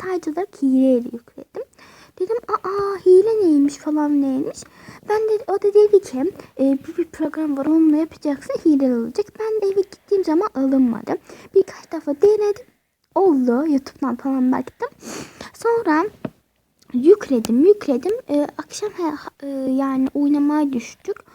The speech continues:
Oynamaya düştüğü zaman bana söyledi ki, "Benim YouTube kanalım var." Toka Rambo olmuş ismi. E, şimdi de söylüyorum.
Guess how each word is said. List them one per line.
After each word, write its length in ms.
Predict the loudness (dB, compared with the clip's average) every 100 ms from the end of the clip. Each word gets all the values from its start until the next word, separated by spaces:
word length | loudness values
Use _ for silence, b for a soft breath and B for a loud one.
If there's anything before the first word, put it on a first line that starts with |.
| B B -10
Oynamaya 540 | -6 -2 -2 -2 -4
düştüğü 360 | -6 -14 -10 -8
zaman 360 | -4 0 0 2
bana 180 | 0
söyledi 540 | -2 -2 0 0 2 0
ki, 260 | -2 0
"Benim 400 | 2 6 6 4
YouTube 260 | 2 0 -8 -10
kanalım 560 | -10 -10 -10 -8 -6
var." 160 | -4 -4 -6 B B B -2
Toka 320 | -2 2 0
Rambo 340 | 4 6 6 2
olmuş 460 | -2 -4 -4 -6
ismi. 480 | -12 -14 -12 -8 -8 -8 _
E, 120 | -8
şimdi 280 | -2 0 2
de 120 | 0
söylüyorum. 640 | -4 -4 -2 -2 -2 -2